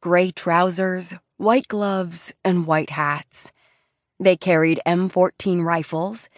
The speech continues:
and moved in orderly precision, marching out while the band played. It was an impressive ceremony, and one that she was able to appreciate now,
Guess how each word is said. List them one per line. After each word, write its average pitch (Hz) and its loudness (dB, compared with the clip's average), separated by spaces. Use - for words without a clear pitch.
and 190 2
moved 190 2
in 180 -2
orderly 180 -2
precision, 160 -6
marching 226 2
out 160 -4
while 170 -2
the 175 0
band 160 -2
played. 160 -4
It 240 0
was 277 4
an 175 0
impressive 165 -2
ceremony, 160 -4
and 214 2
one 233 4
that 269 2
she - -2
was 226 0
able 185 0
to - -2
appreciate 165 -2
now, 156 -2